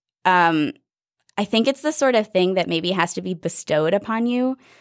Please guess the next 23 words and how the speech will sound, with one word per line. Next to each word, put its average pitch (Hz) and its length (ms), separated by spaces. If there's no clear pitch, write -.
So 220 140
I, 208 180
I 196 120
think 208 240
maybe, 180 520
um, 156 460
I 311 100
don't 330 100
know, 294 160
like, 190 160
some 208 220
of 202 140
these 202 160
letter 196 160
writers, 175 260
I 170 80
have 165 220
to 160 200
adjust 160 520
my 160 240
expectations, 165 760
perhaps, 196 520
um, 175 460